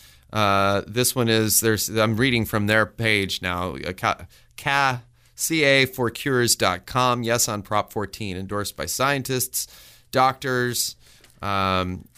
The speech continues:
eighty plus patient advocate, advocate groups. Uh, let's, let's dive into this one and, and figure out what,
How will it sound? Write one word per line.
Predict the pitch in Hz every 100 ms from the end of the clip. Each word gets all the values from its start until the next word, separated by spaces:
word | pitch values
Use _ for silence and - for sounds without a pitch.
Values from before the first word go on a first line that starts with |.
| _
eighty | 127 139 135
plus | 98 139 123 -
patient | - 139 123 117 -
advocate, | 123 139 131 127 127 - 78
advocate | 120 127 123 127
groups. | 104 120 123 - - - - _
Uh, | 110 107
let's, | 127 156 -
let's | 151 -
dive | 143 127
into | 123 120
this | 104 107 -
one | 104 101 -
and, | 98 95 95 -
and | 98 92
figure | 107 98
out | 98 92
what, | 101 98